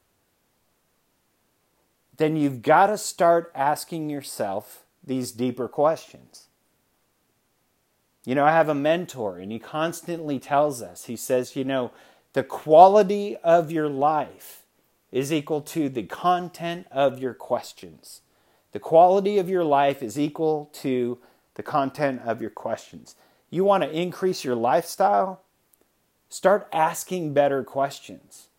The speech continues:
of yourself. There are two types of questions, those that are asked of you and those that you ask yourself. Which one of those two do you think is more meaningful? And so the question I have for you today,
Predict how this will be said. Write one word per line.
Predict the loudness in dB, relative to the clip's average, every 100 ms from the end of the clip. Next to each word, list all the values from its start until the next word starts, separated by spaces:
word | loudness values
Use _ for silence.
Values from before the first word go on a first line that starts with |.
| _ _ _
of | 2 2 0
yourself. | -4 -4 -2 -2 -4 -12 -20 -20 _ _ _ _ _ _ _ _
There | -12
are |
two | -8 -2
types | 4 4 2
of | -2
questions, | 4 4 4 0 -12 -2
those | 4 4 2
that | 0 2
are | 0
asked | 0 -2 -2 2
of | 2 2
you | 0 -4 -6 -16 _
and | -4 0
those | 2 2
that | -2 -2
you | -6 -2 4
ask | 4 4 -2 -10
yourself. | -12 -4 -2 -2 -6 -18 _ _ _ -8
Which | 0 0 0
one | 0 0
of | 2
those | 4 4 2
two | -8 -4 -2 0 -4 -8 -14 _ _ _ _ _
do | -2
you | -2
think | -2 -4 -4
is | -4
more | 0 2 2
meaningful? | 0 -4 -6 -10 -18 -20 _ _ _ _ _ _ _ _ _ _ _ _ _ _ _ _ _ _ _ _
And | -8 0
so | 4 4
the | 4
question | 4 6 6 2 2
I | 2 4
have | 4 2 2
for | 2 2
you | 2 0
today, | -2 -4 -8 -14